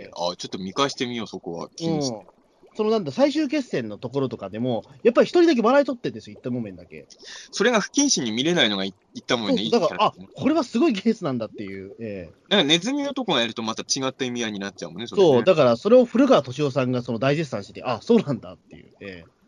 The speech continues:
Speaker 2: そうか、
Speaker 1: すごいんだな。
Speaker 2: 鬼太郎もちょっとまたがっつり見返してみますかね。
Speaker 1: そう、一旦木綿俺ちょっとみ-、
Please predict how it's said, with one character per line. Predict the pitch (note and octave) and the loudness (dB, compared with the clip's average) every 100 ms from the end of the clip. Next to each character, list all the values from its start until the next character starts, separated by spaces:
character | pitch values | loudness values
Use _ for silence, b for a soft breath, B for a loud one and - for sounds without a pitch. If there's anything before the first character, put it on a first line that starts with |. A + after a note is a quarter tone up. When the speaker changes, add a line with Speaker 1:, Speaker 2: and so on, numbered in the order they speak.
| _ _ _ _ | _ _ _ _
Speaker 2:
そ | - F2 | -16 -10
う | |
か、 | |
Speaker 1:
す | G#2+ | -2
ご | D3+ | 2
い | A#3+ | 2
ん | |
だ | G#2+ | 2
な。 | G2+ | -6
Speaker 2:
鬼 | G#2 - | -14 -12
太 | G#2 F#2 | -10 -8
郎 | F#2 | -8
も | F2+ F2+ F2 | -10 -12 -12
ち | - | -14
ょ | - | -10
っ | |
と | F#2+ F2+ | -8 -6
ま | F#2+ | -6
た | G2 | -4
が | F#2+ G2+ | -4 -4
っ | - | -2
つ | C3+ | -4
り | A2+ | -2
見 | G#2+ | -6
返 | - C#3 | -8 -10
し | - | -10
て | D3 | -8
み | E3+ | -6
ま | A3 | -2
す | |
か | |
ね。 | A#2 | -2
Speaker 1:
そ | A#2 | -2
う、 | |
一 | E3 | -2
旦 | A#3 | 2
木 | B3 C4 | 4 6
綿 | G3+ C#3 | 6 4
俺 | C#3 | 0
ち | |
ょ | C3+ | -4
っ | |
と | B2 | -2
み-、 | B2+ | -2